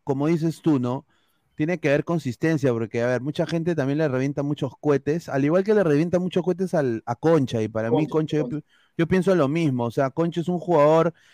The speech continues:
Speaker 1: que contra U T C, contra, no, Atlético, Atlético, ¿cómo se
Speaker 2: Grau,
Speaker 1: llama? Ale-, a-,
Speaker 2: Grau.
Speaker 1: Alianza, claro, Atlético Grau,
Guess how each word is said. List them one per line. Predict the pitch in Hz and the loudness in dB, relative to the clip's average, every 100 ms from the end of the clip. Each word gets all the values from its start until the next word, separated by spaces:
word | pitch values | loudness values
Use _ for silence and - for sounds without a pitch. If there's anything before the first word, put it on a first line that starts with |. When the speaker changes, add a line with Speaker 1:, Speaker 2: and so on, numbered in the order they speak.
| _ | _
Speaker 1:
que | 147 143 | 0 4
contra | 151 135 139 135 131 127 | 2 4 4 6 6 6
U | 170 160 | 4 4
T | 175 147 | 4 2
C, | - 160 175 175 170 151 | 4 4 4 4 4 2
contra, | 143 131 123 131 123 123 120 117 120 | 0 -2 0 2 4 4 4 4 4
no, | 143 151 143 131 | 4 4 4 4
Atlético, | 123 147 151 156 147 | 4 4 4 4 4
Atlético, | 123 127 151 147 139 143 135 127 123 120 120 117 113 | 2 2 2 2 2 4 6 6 6 6 4 4 2
¿cómo | 120 143 | 0 -4
se | 143 | 0
Speaker 2:
Grau, | 147 143 | 0 0
Speaker 1:
llama? | 139 135 | -4 -10
Ale-, | 139 147 | -8 0
a-, | 139 | 2
Speaker 2:
Grau. | 135 | 2
Speaker 1:
Alianza, | 139 156 170 160 175 160 143 | 2 4 2 2 4 4 4
claro, | 160 139 | 4 4
Atlético | 135 156 160 151 | 4 2 0 2
Grau, | 143 165 175 | 4 4 4